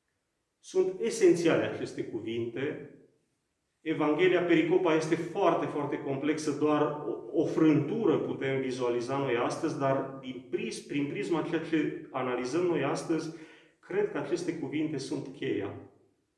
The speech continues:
Evangheliei, pentru că o să vă rog să vă întoarceți privirile de la Bartimeu, de la praful drumului în care stătea el,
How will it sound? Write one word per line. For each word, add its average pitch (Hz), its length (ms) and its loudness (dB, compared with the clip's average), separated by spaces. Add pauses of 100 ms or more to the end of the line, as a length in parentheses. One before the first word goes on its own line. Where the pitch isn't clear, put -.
(140)
Evangheliei, 113 840 -4
pentru 156 600 -8
că 147 420 0 (1800)
o 165 80 -8
să 170 160 2
vă 165 140 4
rog 175 200 4
să 214 140 -2 (120)
vă 160 400 6
întoarceți 165 680 -2
privirile 113 1000 -4 (280)
de 120 80 -8
la 160 140 -2
Bartimeu, 143 840 0 (720)
de 123 160 -8
la 123 500 -2
praful 170 560 0
drumului 143 440 2
în 117 80 2
care 123 200 -2
stătea 127 540 -4
el, 107 380 -2